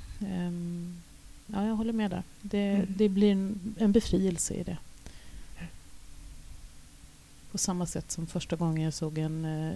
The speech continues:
Speaker 1: präst som var kvinna.
Speaker 2: Mm.
Speaker 1: Det var en befrielse i det också.
Speaker 2: Mm.
Speaker 1: Det var en möjliggörare.
Speaker 2: Sen kan det kännas jobbigt, för att jag tänker själv så när jag för-, ska skriva en predikan, ska jag använda ordet hon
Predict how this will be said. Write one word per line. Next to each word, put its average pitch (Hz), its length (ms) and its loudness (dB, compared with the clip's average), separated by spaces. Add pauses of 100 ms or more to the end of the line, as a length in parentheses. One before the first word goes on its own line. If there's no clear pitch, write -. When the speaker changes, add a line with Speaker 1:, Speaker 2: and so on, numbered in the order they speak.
(120)
Speaker 1:
präst - 380 0
som 123 140 0
var 151 80 -4
kvinna. - 320 -6 (680)
Speaker 2:
Mm. 185 200 6 (120)
Speaker 1:
Det 180 80 4
var 165 120 4
en 156 140 0
befrielse 170 680 0
i 165 60 -2
det 170 200 -2
också. - 260 -6 (520)
Speaker 2:
Mm. 170 220 2
Speaker 1:
Det 180 80 -4
var 165 120 2
en 165 400 0
möjliggörare. 165 760 0 (840)
Speaker 2:
Sen - 140 10
kan 165 160 6
det 175 60 10
kännas 262 320 10
jobbigt, 233 340 10
för 196 80 6 (100)
att 180 140 4
jag 170 240 8 (180)
tänker 233 260 8
själv 185 200 8
så 180 180 6
när 175 160 6
jag 175 120 2
för-, - 400 -2
ska - 200 2
skriva 185 240 8
en 175 60 6
predikan, 165 520 6
ska - 160 0
jag 170 120 4
använda 147 380 2
ordet - 200 0
hon - 220 0